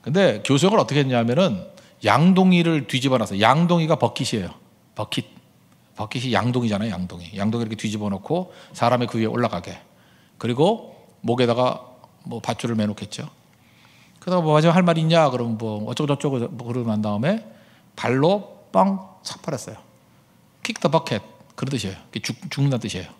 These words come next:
Kick the bucket. 그러면 양동이가 탁 날아가 버리면 대롱대롱 매달리겠죠?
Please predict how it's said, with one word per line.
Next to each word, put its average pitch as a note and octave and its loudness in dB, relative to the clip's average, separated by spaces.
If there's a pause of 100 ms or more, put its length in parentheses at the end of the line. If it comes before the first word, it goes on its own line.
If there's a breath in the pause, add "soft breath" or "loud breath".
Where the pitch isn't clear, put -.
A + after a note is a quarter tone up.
(100)
Kick F3 -6
the C3 -2
bucket. A2+ -6 (680 soft breath)
그러면 F3+ 2 (340 loud breath)
양동이가 D3+ 2
탁 G#3 2
날아가 C3+ 2
버리면 C#3 -2
대롱대롱 C#3+ 4
매달리겠죠? C3+ 0